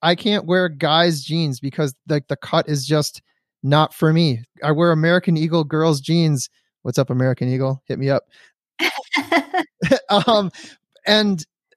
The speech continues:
Speaker 1: you know, I just kind of found it on a whim, but I've purchased so many of them and I'm like, "Okay, this is where I wear 'em." Other places where we have to spend more, you know, disability costs money, and it's
Speaker 2: Mm.
Speaker 1: it can be expensive to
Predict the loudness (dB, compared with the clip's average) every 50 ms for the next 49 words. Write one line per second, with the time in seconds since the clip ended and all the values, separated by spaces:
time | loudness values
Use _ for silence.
0 | _ -14 -6 -2 0 2 2 2 2 2 2 2 0 -2 0 0 0 0 0 -2
1 | -2 0 0 2 2 2 0 -2 -2 _ _ -6 -4 -2 0 0 -2 -2 -2 -2
2 | 0 0 0 0 -2 -2 -4 0 0 0 0 0 0 -2 0 0 0 -2 -4 -2
3 | -2 -2 -2 -2 -4 -6 -6 -6 -4 -2 -2 0 0 0 0 0 0 -2 -2 -2
4 | -2 -4 -4 -4 -4 -6 -6 -8 -10 -14 -14 -12 -10 -8 -8 -8 -10 -10 -12 -12
5 | -8 -8 -8 -8 -8 -10 _ _ _ -12 -12 -10 -10 -12 -10 -8 -6 -4 -4 -4
6 | -4 -4 -4 -4 -6 -8 -10 _ _ _ _ _ _ _ _ 0 2 2 2 2
7 | 2 2 2 2 2 0 -4 -4 -2 0 0 0 0 0 0 0 -2 -2 -2 -4
8 | -6 -6 -4 -2 -2 0 0 0 0 0 -2 _ _ 0 2 2 2 2 0 -2
9 | -2 -2 -2 -2 0 0 0 2 0 -2 -4 -4 -2 0 2 2 2 2 0 -4
10 | -8 -8 -10 -10 -12 -14 _ _ _ -12 -8 -6 -4 -4 -4 -6 -8 -12 -18 _
11 | _ _ _ _ -4 0 0 2 2 0 0 -2 -6 -6 -6 -8 -10 _ _ _
12 | _ -6 -2 0 2 2 2 0 -4 -8 _ _ _ -4 -2 0 0 0 2 2
13 | 0 -2 -4 -4 0 0 2 2 2 0 0 -2 -2 -4 -6 -8 -8